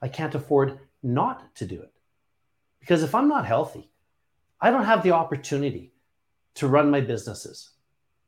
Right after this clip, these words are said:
You don't have an opportunity to go to your job. You're feeling sick. You're fatigued. Your health is just costing you the opportunity to take advantage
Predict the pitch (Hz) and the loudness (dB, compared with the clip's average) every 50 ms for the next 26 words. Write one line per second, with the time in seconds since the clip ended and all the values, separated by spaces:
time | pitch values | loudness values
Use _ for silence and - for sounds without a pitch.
0 | _ _ _ _ _ _ _ _ _ _ _ _ 170 156 214 226 190 208 220 196 | _ _ _ _ _ _ _ _ _ _ _ _ 0 2 2 4 4 4 2 2
1 | 208 202 190 185 185 - - - 214 208 156 110 107 110 135 131 151 151 156 160 | 4 2 0 0 -2 -6 -6 -2 -2 -2 -2 -2 -4 -6 -4 0 0 2 2 2
2 | 165 170 156 135 127 165 202 226 - - - - _ _ _ _ _ _ _ _ | 0 -2 -2 -2 -2 -2 -2 -2 -4 -8 -12 -18 _ _ _ _ _ _ _ _
3 | _ _ _ _ _ _ _ - 147 139 - 214 240 233 233 220 - - - - | _ _ _ _ _ _ _ -4 -4 -4 -2 -2 0 0 0 -2 -2 -6 -6 -4
4 | 262 - - - - - - _ _ _ _ _ _ _ _ _ _ - 160 170 | -2 -2 -2 -4 -10 -20 -20 _ _ _ _ _ _ _ _ _ _ -2 -2 -2
5 | - - - 185 180 - - - 233 233 165 - - - - _ _ _ _ _ | -2 -2 -6 -8 -8 -8 -8 -6 -6 -4 -4 -6 -8 -12 -18 _ _ _ _ _
6 | _ _ _ _ _ _ _ _ _ _ _ _ _ - 165 165 - - - 202 | _ _ _ _ _ _ _ _ _ _ _ _ _ -4 -4 -4 -2 0 2 4
7 | 240 - - - 135 117 - - 147 - - - - - 175 202 233 226 - - | 4 4 2 -2 -6 -4 -4 -4 -6 -6 -6 -10 -2 2 2 4 4 2 -2 -4
8 | - 147 117 - - 95 104 101 - _ _ _ _ _ _ _ _ _ _ _ | -4 -4 -4 -4 -6 -10 -12 -12 -14 _ _ _ _ _ _ _ _ _ _ _
9 | - 143 175 190 - 165 170 175 - 185 165 - - - - - 208 233 262 262 | -6 -4 -2 -2 0 0 0 0 0 -2 -2 -2 -6 -10 -2 0 2 2 2 2
10 | 196 131 98 95 - - 135 135 - 170 170 160 - 156 135 127 120 147 180 226 | 0 -2 -4 -6 -8 -10 -10 -8 -4 -4 -4 -2 -2 -4 -4 -4 -4 -2 0 0
11 | 254 - - 117 101 101 - - | 0 0 -2 -4 -6 -6 -10 -16